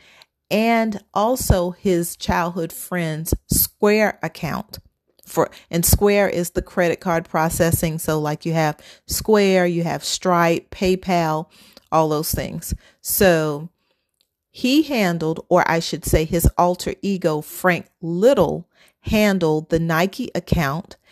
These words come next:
as well as his childhood friend's Square account. That's where Nike funds were deposited. Then he had the funds from the Square account diverted to his own L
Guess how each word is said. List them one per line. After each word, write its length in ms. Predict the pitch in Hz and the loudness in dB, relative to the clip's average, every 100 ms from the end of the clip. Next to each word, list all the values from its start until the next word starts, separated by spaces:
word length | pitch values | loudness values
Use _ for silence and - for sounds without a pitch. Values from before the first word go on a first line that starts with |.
| _ _ | _ _
as 240 | 160 165 175 | 2 2 0
well 460 | 170 175 190 202 - | 0 2 2 0 -2
as 240 | 165 - | -4 -2
his 220 | 175 165 | -4 -4
childhood 520 | - 175 160 165 165 160 | -4 -2 -2 -2 -4 -4
friend's 500 | - 175 160 156 - | -6 -4 -4 -4 -6
Square 580 | - - 214 240 240 - | -6 0 2 4 2 0
account. 560 | 160 - - - - - _ _ _ _ _ _ _ - | -4 -4 -4 -6 -12 -20 _ _ _ _ _ _ _ -4
That's 360 | 160 180 - - | 2 4 2 0
where 220 | 240 226 | 2 2
Nike 400 | 214 190 214 220 | 0 -2 -2 -8
funds 480 | 214 190 180 180 - | -6 -2 -2 -4 -2
were 120 | 156 | -4
deposited. 840 | 160 - - 190 180 - - - - - _ _ - | -4 -8 0 2 2 0 -4 -2 -2 -2 _ _ -10
Then 440 | 180 220 269 247 226 | 0 2 4 2 -2
he 280 | - 226 | -4 -4
had 320 | 208 196 170 170 | -2 -2 -2 -6
the 80 | |
funds 560 | 165 - 208 208 208 208 | -8 -4 -2 0 -2 -4
from 340 | - 156 160 | -4 -4 -4
the 100 | 151 | -4
Square 560 | 151 - - 226 277 294 | 0 0 2 2 2 2
account 500 | 196 190 180 151 151 _ - - _ | -2 -2 -2 -2 -4 _ -20 -20 _
diverted 560 | 175 160 180 185 180 180 | -2 4 6 6 2 -6
to 180 | - 202 | -4 -2
his 280 | 185 170 - _ _ - | 0 2 0 _ _ -2
own 460 | 214 240 240 233 220 | 0 0 -2 -6 -4
L 240 | 175 170 | 0 0